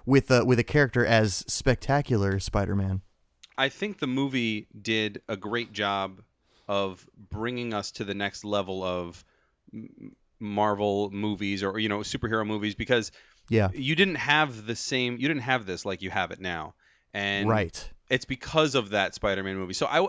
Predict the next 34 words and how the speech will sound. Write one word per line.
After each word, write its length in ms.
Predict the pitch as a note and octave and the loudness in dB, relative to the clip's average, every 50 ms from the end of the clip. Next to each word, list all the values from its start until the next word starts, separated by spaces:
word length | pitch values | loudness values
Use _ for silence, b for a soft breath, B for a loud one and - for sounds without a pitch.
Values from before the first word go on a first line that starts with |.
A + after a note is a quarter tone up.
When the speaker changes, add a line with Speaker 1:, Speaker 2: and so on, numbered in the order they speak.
| - | 2
Speaker 2:
as 120 | D#3+ D3+ D3+ | 0 -2 0
much 180 | F#3+ G#3+ G#3+ | -2 -2 -2
as 100 | A#3+ A3+ | -2 -2
I 60 | G#3+ F3+ | -2 0
wasn't 300 | C#3+ D3 D3 D#3 C#3+ A#2 | 0 -2 -2 -2 -2 -4
a 40 | |
huge 340 | G#2+ A2 A#2+ B2 A#2+ A#2+ - | -4 -4 -4 -6 -6 -6 -8
fan 360 | - - A#2+ A2 G#2+ A2 A2 | -8 -4 -2 0 0 0 -2
of 420 | G2 G#2 G#2 G#2 G#2 G#2 G2+ - - _ _ _ _ _ _ - | -2 -2 0 0 0 -2 -4 -10 -16 _ _ _ _ _ _ -10
the 80 | - A2 | -8 -4
Tobey 260 | - B2 A2+ A2 A2+ | 0 0 0 0 0
Maguire 460 | G#2+ G2 F2+ G2+ G2+ G#2 G#2+ A#2 A#2+ | -4 -4 -4 -2 0 0 0 0 -2
ver-, 200 | A#2 C3+ C#3+ - - - - | -2 -4 -4 -4 -6 -6 -4
I 100 | C#3 C#3 | -4 -2
did 180 | B2+ D#3+ D#3+ | 0 0 2
like 180 | D3+ C#3 B2+ - | 2 2 0 0
the 60 | A2 | -4
first 280 | - - G#2+ G2 - - | -6 -6 -6 -6 -6 -10
one. 180 | - - A2 - _ _ _ _ _ _ _ _ _ _ _ _ _ _ - | -12 -14 -14 -20 _ _ _ _ _ _ _ _ _ _ _ _ _ _ 0
But, 200 | B2 A#2 - _ _ _ _ _ _ _ _ - | 0 0 0 _ _ _ _ _ _ _ _ -2
uh, 340 | A2 G#2+ G#2 G2+ F#2+ F#2+ - _ - - | 0 0 0 0 -2 -4 -8 _ -8 -2
I'm, 300 | A#2 A#2 A2+ A#2 A#2+ - _ _ _ _ _ _ _ _ _ - | -2 0 0 -2 -6 -10 _ _ _ _ _ _ _ _ _ -4
I 80 | A#2 | -2
did 180 | A#2 C3+ C#3 C3 | 0 0 0 2
like 200 | B2 A#2 G2+ - | 2 0 0 -2
that. 220 | F#2 E2 - - _ | -4 -6 -6 -8 _
But 160 | A2+ A2+ A#2 A#2 | -2 0 0 0
I, 80 | F#2 - - F2+ F#2 | 0 -2 -6 -6 -2
I 60 | A#2+ | 2
have 100 | C#3 D3+ C3 | 2 2 0
to 60 | C3 | 0
say, 200 | - D#3 C#3+ C3+ | -2 0 0 2
like, 220 | A#2+ A2 G#2 F2+ _ _ _ - A#2+ - - - - - - - - - | 2 0 -2 -4 _ _ _ -20 -20 -20 -20 -20 -20 -20 -20 -20 -14 -8
it's, 300 | D#3+ C#3 - - - | -8 -8 -8 -10 -16